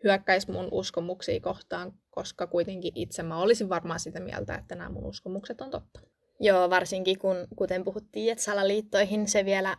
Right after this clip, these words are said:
Speaker 2: tai salaliitoissa se on erityisen tyypillistä, että siellä on jo sisään rakennettuna se sellainen uskomus siitä, että hei, että kaikki muut yrittää tulla antaa sulle jotain tietoa, mut ne on vaan niitä pahiksi ja,
Speaker 1: Mm.
Speaker 2: ja ne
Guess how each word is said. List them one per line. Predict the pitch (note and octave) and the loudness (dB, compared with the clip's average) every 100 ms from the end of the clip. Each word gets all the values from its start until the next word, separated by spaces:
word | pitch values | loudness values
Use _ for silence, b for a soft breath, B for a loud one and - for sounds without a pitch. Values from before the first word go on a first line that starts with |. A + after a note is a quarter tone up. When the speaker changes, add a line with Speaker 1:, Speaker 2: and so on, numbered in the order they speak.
| - | -2
Speaker 2:
tai | G3 | 2
salaliitoissa | F#3+ G#3+ G#3 G#3 F#3 F#3 F3 | 4 8 8 8 8 4 2
se | F#3+ | 0
on | F#3 F#3 | 2 2
erityisen | - F#3+ E3+ E3 F3 E3 | 4 4 4 0 0 -2
tyypillistä, | E3 E3 F#3 F#3+ F#3+ G3 F#3 | -2 0 -2 -2 -2 -2 -4
että | - G3 F#3+ | -4 -6 -6
siellä | - F3+ F3+ | 4 8 8
on | F3+ | 6
jo | F3+ | 2
sisään | - F#3+ F#3+ F#3 | 2 4 4 4
rakennettuna | G#3+ G3+ F3 F#3+ - - | 4 2 0 -6 -6 -4
se | F#3+ F#3+ | -2 -2
sellainen | F#3 F#3 G3+ G3 G3 - b | 0 0 0 -2 -4 -8 b
uskomus | G#3+ - A3 C4 - | 0 4 8 8 8
siitä, | B3 A3 G#3+ | 4 6 4
että | G#3+ | 4
hei, | G3+ G3 | 2 4
että | G3+ G3 | 4 2
kaikki | F3+ F3 F#3+ | -2 0 2
muut | A3 A3 | 2 2
yrittää | G3 F#3+ G3 F#3 | 0 -2 -2 0
tulla | F3+ F3 | 2 2
antaa | E3+ E3+ | 0 -2
sulle | E3+ F3 | -2 -2
jotain | E3+ E3+ E3+ | -2 -2 -2
tietoa, | E3+ E3 D#3+ E3 | 2 2 0 -2
mut | E3 E3 | -2 -2
ne | E3 | -2
on | D#3 | 0
vaan | D#3+ D#3+ | 0 0
niitä | E3 E3 | -4 -6
pahiksi | E3 - - F3+ | -8 -6 -6 -2
ja, | F3+ G3 b b | -2 -4 b b
Speaker 1:
Mm. | C4 A3 F3+ | -4 -2 -2
Speaker 2:
ja | E3+ D#3 - | -2 -2 -2
ne | F3 E3 | -6 -6